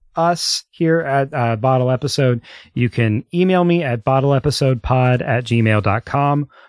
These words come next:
or, uh, send me a D M on Instagram at Bottle Episode Pod on, uh, Instagram. Uh, and then if you're interested in making the cocktails that we've, that we've talked about today, uh, uh, Bottle Episode Pod at TikTok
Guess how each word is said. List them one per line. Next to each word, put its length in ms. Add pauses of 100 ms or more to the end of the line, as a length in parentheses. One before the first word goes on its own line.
(180)
or, 600
uh, 360
send 240
me 120
a 40
D 260
M 120
on 100
Instagram 640 (100)
at 360
Bottle 320
Episode 680
Pod 520 (460)
on, 420
uh, 260
Instagram. 580 (540)
Uh, 380
and 180
then 180
if 180
you're 180
interested 480
in 300
making 340
the 60
cocktails 560
that 80
we've, 380 (100)
that 160
we've 140
talked 240
about 160
today, 380 (440)
uh, 420 (640)
uh, 160
Bottle 320
Episode 380
Pod 340
at 240
TikTok 600